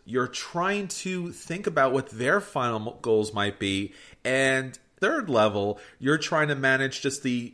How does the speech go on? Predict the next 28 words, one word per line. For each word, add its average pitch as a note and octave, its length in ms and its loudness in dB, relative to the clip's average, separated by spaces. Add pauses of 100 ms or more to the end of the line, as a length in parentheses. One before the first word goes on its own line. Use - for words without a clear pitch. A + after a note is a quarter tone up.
average C3 560 0
everyday A#2 520 2
interplay G#2 720 0
between G#2+ 380 -6
you A2 160 -2
and G#2+ 100 -2
that G#2 140 2
other G2 180 2
person. - 560 -2
So B2+ 520 2 (460)
relationships G#3 760 0
is C3+ 120 -6
a A2 60 -2
great C3+ 340 -2
topic D#3 440 -2
for C#3+ 120 2
board C3 360 2
gaming. C#3+ 360 -4
I'm A#2 280 -2
surprised C#3+ 580 0
that B2 140 -2
it A#2+ 120 -4
has B2 400 -2
not A#2 440 -2
reached A#2 340 -4
this A2+ 240 -6
level A#2+ 640 0
of G#2 380 0